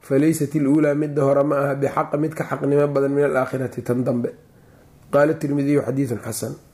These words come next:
Qultu, "Daahiru haada alxadiidi, xadiidkan daahirkiisa, annahu yajibu cala aljamaacati, jamaacada waxaa ku waajibaya raddu salaami, salaanta radinteeda, calaa haada, kan, alladii sallama calayhim, salaamay, wa faaraqahum, faaruqay."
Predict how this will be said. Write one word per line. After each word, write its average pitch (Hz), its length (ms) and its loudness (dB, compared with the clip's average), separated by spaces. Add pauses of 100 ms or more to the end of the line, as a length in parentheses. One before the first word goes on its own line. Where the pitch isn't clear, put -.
(120)
Qultu, 165 320 0 (100)
"Daahiru 165 440 4
haada 151 200 2
alxadiidi, 143 640 -4 (460)
xadiidkan 156 480 0
daahirkiisa, 156 600 2
annahu 156 280 2
yajibu 151 520 -2 (100)
cala 156 180 2
aljamaacati, 147 640 0
jamaacada 139 460 2
waxaa 135 220 0
ku 180 180 -2
waajibaya 143 520 0
raddu 143 240 -2
salaami, 143 380 2
salaanta 139 380 0
radinteeda, 139 560 0
calaa 139 300 0
haada, 143 280 0
kan, 147 180 -2
alladii 147 320 2
sallama 151 400 0
calayhim, 139 320 0
salaamay, 147 440 2 (500)
wa 123 80 2
faaraqahum, 113 640 -4
faaruqay." - 480 -12